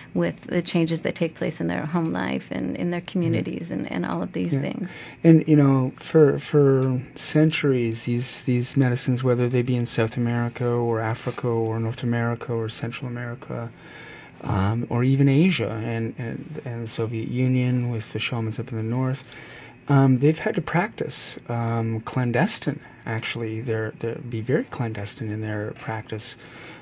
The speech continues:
Speaker 2: uh, because of oppression, of the use of not only their medicines, but their own traditional ways.
Speaker 1: Right.
Speaker 2: And so they've kind of stepped back, but now they're realizing, because as you mentioned, they're seeing this influx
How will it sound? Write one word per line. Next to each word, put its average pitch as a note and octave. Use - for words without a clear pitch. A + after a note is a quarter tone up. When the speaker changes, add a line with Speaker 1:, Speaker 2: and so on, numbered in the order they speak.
Speaker 2:
uh, C#3
because C#3+
of C3+
oppression, A2
of A#2
the A2
use A#2
of B2+
not B2
only C3+
their A#2+
medicines, D3
but -
their C3+
own B2
traditional C#3
ways. -
Speaker 1:
Right. D3+
Speaker 2:
And A2+
so C#3
they've C#3
kind C#3+
of B2+
stepped -
back, F#3
but D3
now C#3+
they're C#3+
realizing, C#3
because C3
as B2
you A#2+
mentioned, C3+
they're B2
seeing D3+
this -
influx C#3